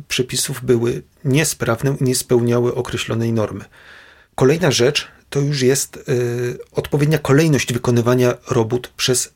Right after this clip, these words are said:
pracowników. Mianowicie po odpięciu zawiesi łańcuchowych od pasowych opuścili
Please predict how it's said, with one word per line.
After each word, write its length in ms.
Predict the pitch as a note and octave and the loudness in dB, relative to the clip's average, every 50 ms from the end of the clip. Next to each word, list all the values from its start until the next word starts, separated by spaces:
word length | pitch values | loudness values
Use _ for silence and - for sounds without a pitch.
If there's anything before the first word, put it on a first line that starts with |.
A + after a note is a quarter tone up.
| - | -14
pracowników. 800 | - - B2 A#2 - C3 A#2 B2 C3+ B2 B2+ - - - - - _ _ - - - - - _ _ - | -6 -4 -4 -2 0 0 0 2 0 0 0 -4 -12 -18 -20 -20 _ _ -20 -20 -20 -20 -20 _ _ -4
Mianowicie 680 | C#3+ B2+ C3+ D3+ D3 C3+ C3+ B2 - - - C3 C#3+ - _ _ _ _ _ _ _ _ _ _ _ _ _ _ | -2 0 0 0 0 0 0 -2 -2 -4 -6 -6 -8 -10 _ _ _ _ _ _ _ _ _ _ _ _ _ _
po 200 | - E3 D#3+ D#3 | 2 2 2 2
odpięciu 580 | - C#3+ - - - C3+ C3+ B2+ - - C3 A#2 | 0 -2 -2 -2 0 0 0 0 0 -2 -2 0
zawiesi 480 | A2+ B2 B2 C3 A#2+ - - B2 A#2 | 0 0 0 0 -2 -2 -2 -2 -4
łańcuchowych 840 | B2 D3+ B2+ B2 C3+ C3+ C3+ - C3 A#2+ - C#3 C3 B2 A#2 - - | -4 0 0 2 2 2 0 -2 -4 -2 0 0 0 0 -2 -4 -6
od 100 | C3 - | -8 -6
pasowych 640 | - - C3 A#2+ - - A#2 A2 B2 E3 - - - _ _ - - - - - - _ _ _ _ | -2 -2 -2 0 0 -2 -4 -4 -4 -6 -8 -10 -16 _ _ -20 -20 -20 -20 -20 -20 _ _ _ _
opuścili 720 | - D#3 D#3 - G3 F3 - - - - B2+ A#2+ C3+ D3+ | 0 0 0 2 -2 -2 -2 -2 -2 -2 -2 -2 -4 -6